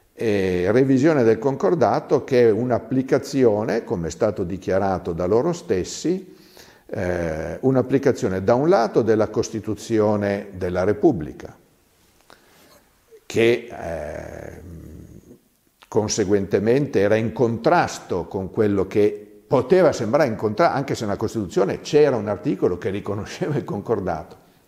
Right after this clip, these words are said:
ma le idee repubblicane, quindi sulla completa libertà religiosa, eccetera, erano in contrasto con le norme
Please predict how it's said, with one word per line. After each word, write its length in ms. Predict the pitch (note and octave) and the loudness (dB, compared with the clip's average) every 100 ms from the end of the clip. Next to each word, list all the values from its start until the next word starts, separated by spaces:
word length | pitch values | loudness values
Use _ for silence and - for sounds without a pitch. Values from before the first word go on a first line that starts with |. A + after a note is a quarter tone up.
| - - - - | -20 -20 -20 -14
ma 180 | - G2 | 0 2
le 120 | A#2+ | 6
idee 640 | B2 B2+ C#3 D3 B2+ G#2 - | 4 4 4 4 4 2 0
repubblicane, 1080 | G#2 - B2 G#2 A2+ C#3 B2 G#2+ F2+ E2+ - | -4 -2 -4 -4 -2 0 2 0 -4 -10 -8
quindi 580 | A2+ A2 G2+ F2+ F2+ E2+ | -4 -4 -2 -2 -2 -4
sulla 540 | - G2+ F#2 F2+ - - | -6 -6 -4 -4 -6 -16
completa 680 | - F2 D2 - A2 C3 - | -8 -8 -6 -2 0 0 -2
libertà 480 | E2+ E2+ F2 F2 A2+ | -8 -6 -8 -2 -2
religiosa, 680 | F#2 F2 E2+ A2 A2 F#2 E2+ | 0 -6 -4 0 0 0 -6
eccetera, 600 | E2 A#2+ A2 G2+ E2+ E2 | -6 -4 -4 -4 -6 0
erano 280 | A2 F2+ E2+ | 0 -2 -6
in 80 | |
contrasto 600 | E2+ F2 - G#2 F2+ - | -6 -8 -2 -2 -2 -8
con 140 | - E2 | -10 -10
le 100 | F2 | -4
norme 540 | G2 G#2 E2 D#2+ D2 | 0 2 0 -6 -12